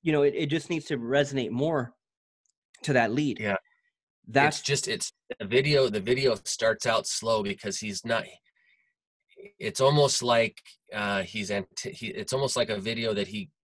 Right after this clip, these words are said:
Speaker 2: shot for people who have already looked at everything. It's, so it's not a re-,
Speaker 1: Mm-hmm,
Speaker 2: and I think
Speaker 1: mm-hmm.
Speaker 2: he'll, if he watches it and if he see, if I tell him, "Look, this is what's the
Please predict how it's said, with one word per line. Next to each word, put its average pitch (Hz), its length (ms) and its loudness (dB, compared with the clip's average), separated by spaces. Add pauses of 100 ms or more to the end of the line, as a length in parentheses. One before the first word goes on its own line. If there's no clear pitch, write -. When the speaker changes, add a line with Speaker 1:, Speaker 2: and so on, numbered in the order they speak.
(120)
Speaker 2:
shot - 380 -4
for 101 160 -10
people 98 760 -4
who 98 80 -6
have 90 100 -6
already 95 260 0
looked 85 340 -10
at 85 60 -4
everything. 80 460 -10
It's, - 140 -12
so 101 80 -6
it's 95 180 -6
not 107 260 -2
a 101 80 0
re-, - 220 -8 (880)
Speaker 1:
Mm-hmm, 135 300 -2
Speaker 2:
and 110 100 0
I 107 120 2
think 131 160 2
Speaker 1:
mm-hmm. 156 200 -8
Speaker 2:
he'll, 107 160 0 (240)
if - 140 -14
he - 120 -10
watches 123 540 4
it 104 140 2
and 98 100 0
if 95 100 -6
he 120 160 -2
see, 110 340 -2
if 101 180 -8
I 110 120 2
tell 107 220 0
him, 98 80 2
"Look, 92 160 0
this 104 200 -2
is 110 160 -6
what's 104 260 -2
the - 340 -16